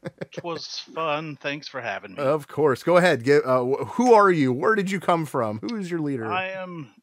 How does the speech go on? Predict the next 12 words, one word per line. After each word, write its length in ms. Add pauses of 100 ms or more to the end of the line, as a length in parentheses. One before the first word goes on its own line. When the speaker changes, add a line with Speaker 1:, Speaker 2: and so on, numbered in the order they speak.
(140)
Speaker 2:
Jack 440
from 160
the 80
Canned 340
Air 160
podcast. 800 (280)
Go 120
to 60
canned 340
air 160
podcast 640
dot 220